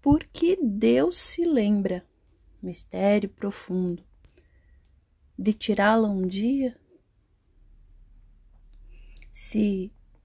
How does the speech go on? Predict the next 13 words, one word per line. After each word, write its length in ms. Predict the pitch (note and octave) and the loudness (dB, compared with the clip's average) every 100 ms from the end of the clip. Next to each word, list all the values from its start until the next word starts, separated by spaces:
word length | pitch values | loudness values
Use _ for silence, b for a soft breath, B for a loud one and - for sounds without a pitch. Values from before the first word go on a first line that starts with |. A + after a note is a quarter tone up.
| _ | _
fosse 580 | - A#3 A#3 D4 - C#4+ | -4 2 2 2 0 2
eu 240 | A3 G#3+ | 4 4
o 80 | G#3+ | 2
rei 240 | G#3+ G#3 | 2 0
do 140 | F#3+ G#3 | 2 4
mundo, 500 | G3+ G3+ B3 A#3+ - _ _ _ _ _ _ _ _ _ _ - | 4 6 6 4 2 _ _ _ _ _ _ _ _ _ _ -4
baixava 520 | G3+ G#3 - G3+ A3 | -4 0 0 2 4
uma 200 | A3+ A3+ | 4 4
lei. 360 | G3 F#3 F#3+ - _ _ _ _ _ _ _ _ _ _ _ _ _ _ _ _ _ _ _ _ _ | 0 -4 -6 -14 _ _ _ _ _ _ _ _ _ _ _ _ _ _ _ _ _ _ _ _ _
Mãe 220 | G#3+ A3 | 4 6
não 140 | A3 | 6
morre 280 | A3 A3 A3 | 4 0 0
nunca. 480 | G#3 F#3+ G3+ - | -2 -2 -4 -8